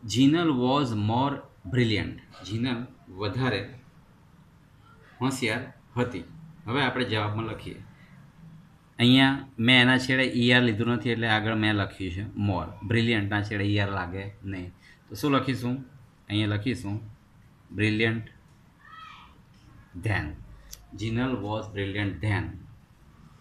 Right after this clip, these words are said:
હવે એક વચનમાં લખવું છે તો any other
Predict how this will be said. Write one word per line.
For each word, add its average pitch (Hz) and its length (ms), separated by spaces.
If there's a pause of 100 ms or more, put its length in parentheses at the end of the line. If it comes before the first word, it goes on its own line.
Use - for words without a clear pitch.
હવે 110 160
એક 135 300
વચનમાં 131 360
લખવું 131 300
છે 107 180 (1080)
તો 107 240
any 123 400 (2250)
other 107 400